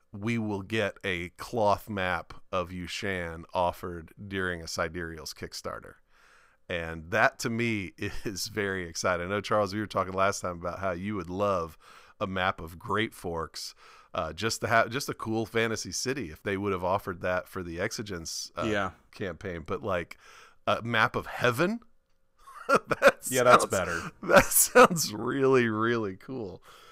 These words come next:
Speaker 1: So, uh, yeah, I, I can't wait to see what they, what they come up with for that. They also said that the title of the book is gonna be Sidereal's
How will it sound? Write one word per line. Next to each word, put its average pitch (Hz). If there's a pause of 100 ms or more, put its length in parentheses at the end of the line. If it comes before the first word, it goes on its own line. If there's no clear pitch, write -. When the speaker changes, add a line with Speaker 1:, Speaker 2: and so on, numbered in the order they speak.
(160)
Speaker 1:
So, 101
uh, 95
yeah, 104
I, 117
I 113
can't 131
wait 117
to 107
see 110 (460)
what 107
they, 104
what 110
they 101
come 123
up 123
with 117
for 104
that. 113
They 131
also 147
said 143
that 123
the 101
title 135
of 82
the 85
book 87
is 95
gonna 101
be 95
Sidereal's 123